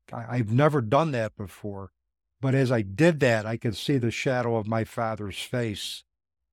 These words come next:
in his face. And this is before I began believing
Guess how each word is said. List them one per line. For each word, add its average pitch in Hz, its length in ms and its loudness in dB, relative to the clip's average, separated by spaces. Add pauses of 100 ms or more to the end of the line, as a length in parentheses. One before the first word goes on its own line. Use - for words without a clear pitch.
(220)
in 131 200 2
his 131 260 4
face. 98 360 -4
And 123 120 0
this 208 160 6
is 156 120 2
before 139 460 2
I 131 100 4
began 120 440 2
believing 113 640 2